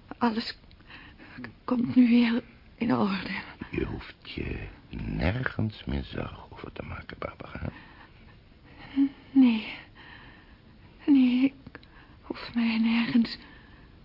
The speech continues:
Speaker 1: meer zorgen over te maken.
Speaker 2: Zo is het. Leg je hoofd maar op het kussen. Zachtjes. Zo.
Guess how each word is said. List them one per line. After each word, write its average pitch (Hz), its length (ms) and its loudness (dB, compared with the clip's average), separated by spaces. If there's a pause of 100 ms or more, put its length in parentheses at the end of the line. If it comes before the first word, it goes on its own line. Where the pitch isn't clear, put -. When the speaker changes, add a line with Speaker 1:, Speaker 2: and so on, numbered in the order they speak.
(320)
Speaker 1:
meer 226 400 6 (1300)
zorgen 196 520 -2
over 190 240 -8 (320)
te 208 100 -10
maken. - 460 -8 (560)
Speaker 2:
Zo - 720 -8
is - 280 -12
het. - 360 -20 (2250)
Leg - 200 -6
je - 140 -8
hoofd 65 240 -2
maar - 200 -8
op - 80 -8
het - 180 -18
kussen. - 400 -14 (1300)
Zachtjes. - 720 -6 (1900)
Zo. - 400 -14